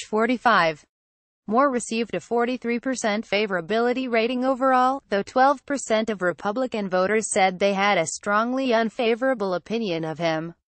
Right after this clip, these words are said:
The poll sampled eight hundred twenty-three registered voters, six hundred forty-nine of whom are considered likely voters. The margin of error is three point five percentage points.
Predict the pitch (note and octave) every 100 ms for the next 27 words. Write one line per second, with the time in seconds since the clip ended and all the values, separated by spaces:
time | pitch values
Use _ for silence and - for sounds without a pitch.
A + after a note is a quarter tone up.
0 | _ _ _ _ - A#3 - A#3+ G3+ -
1 | G#3 A3 B3+ G#3 G#3 G3+ G#3+ A3 G3+ -
2 | A3 A3+ G#3+ A#3+ A#3 G#3 A#3+ C#4+ - G3+
3 | F3 G3 B3 C#4 D4+ - - - D4 -
4 | A3+ A3 A3+ - G#3 F#3+ G3+ G3 G#3 D4
5 | C4+ A#3 G3+ F#3 G3 F#3 G3+ F3+ E3+ F#3
6 | A3+ C4 C4+ G#3+ B3 A#3 E3 E3 - -
7 | _ _ _ _ _ _ - F#3 G3 A#3
8 | A3+ F#3+ E3+ A#3 G3 F3+ F3+ - - C4
9 | C4+ A#3 A#3+ C4 A#3 A3 - A#3 - C4
10 | C4 - - B3+ F#3+ - -